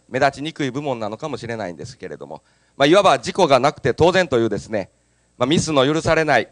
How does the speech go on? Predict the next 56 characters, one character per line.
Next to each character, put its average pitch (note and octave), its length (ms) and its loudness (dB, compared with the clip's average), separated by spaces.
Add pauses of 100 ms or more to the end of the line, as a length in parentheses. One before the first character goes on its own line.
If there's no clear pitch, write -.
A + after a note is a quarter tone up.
(220)
ま - 60 -6
あ、 - 20 -10
大 C3+ 160 2
変 C#3+ 140 0
能 E3 120 4
力 C3 160 0
の B2 100 -2
高 B2 220 -4
さ B2 100 -4
が A2 80 0
求 B2+ 220 -6
め C#3 120 0
ら C3+ 120 4
れ C3+ 100 4
る、 B2+ 180 -2 (380)
ま B2+ 60 -6
あ、 - 20 -2
シ C3+ 120 -6
ビ E3 120 4
ア D3+ 80 4
な B2+ 120 2
部 C3 100 -2
門 D3 180 -2
で F3 80 0
も C#3 160 2
あ A2+ 40 4
る B2+ 80 -4
と G#2 300 -4
い G#2+ 80 -8
う G#2+ 80 -6
ふ G2+ 80 -10
う G2+ 60 -8
に F#2+ 80 -10
思 F#2 140 -8
っ - 40 -20
て - 80 -10
お F#2+ 40 -4
り F2+ 60 -10
ま F2+ 120 -10
す。 - 160 -16 (720)
ま - 60 -2
あ、 - 20 2
し - 60 -2
か F3 80 -2
し D3 80 -8
な F#3 80 2
が F#3 80 4
ら、 C3+ 240 4
え C3 100 2
ー、 B2+ 40 0
乗 B2+ 140 -2
客 B2+ 220 -6
に C#3 80 -10
と C3+ 80 0
っ B2+ 80 -6
て - 340 0